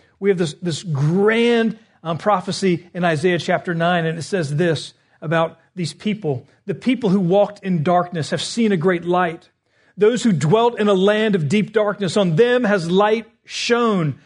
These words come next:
Now, he's talking about the darkness of their own sin, the darkness of their own depravity, the darkness of the leaders like Ahaz who have led them astray into false worship. You have multiplied the nation. You have increased its joy. They rejoice before you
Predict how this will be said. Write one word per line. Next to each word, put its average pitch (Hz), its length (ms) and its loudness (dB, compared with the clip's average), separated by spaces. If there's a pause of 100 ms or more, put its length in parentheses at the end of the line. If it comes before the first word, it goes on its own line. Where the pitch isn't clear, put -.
(140)
Now, 190 100 0
he's 214 160 0
talking 254 400 0
about 185 260 0
the 175 60 -2
darkness 196 540 0
of 196 100 0
their 180 140 0
own 175 160 -2
sin, 190 400 -2
the 156 60 2
darkness 190 540 0
of 196 120 0
their 185 120 0
own 185 160 -2
depravity, 185 720 -2 (220)
the 196 80 -4
darkness 202 640 -2
of 202 80 0
the 185 100 2
leaders 190 460 2
like 185 240 0
Ahaz 180 560 0 (220)
who 220 80 0
have 180 120 2
led 220 380 2
them 262 120 0
astray 220 720 0 (140)
into 196 160 0
false 214 480 -2
worship. 185 480 -2 (1400)
You 214 120 -2
have 185 100 2
multiplied 240 600 4
the 220 80 2
nation. 220 360 2
You 214 60 4
have 220 100 2
increased 285 520 0
its 247 180 -4
joy. 254 360 2
They 226 100 4
rejoice 226 520 2
before 208 420 0
you 170 260 0